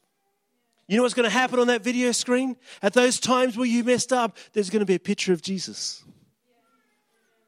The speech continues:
'Cause Jesus took it. It's never gonna come up again.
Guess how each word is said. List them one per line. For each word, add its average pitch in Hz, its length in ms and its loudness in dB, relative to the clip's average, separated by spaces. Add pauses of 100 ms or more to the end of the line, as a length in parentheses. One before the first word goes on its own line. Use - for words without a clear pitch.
(680)
'Cause 220 140 -6
Jesus 247 340 -2
took - 240 0
it. 190 100 -4 (1500)
It's 285 220 -4
never 311 320 2
gonna 302 260 2
come 302 240 2
up 294 160 2
again. 311 460 2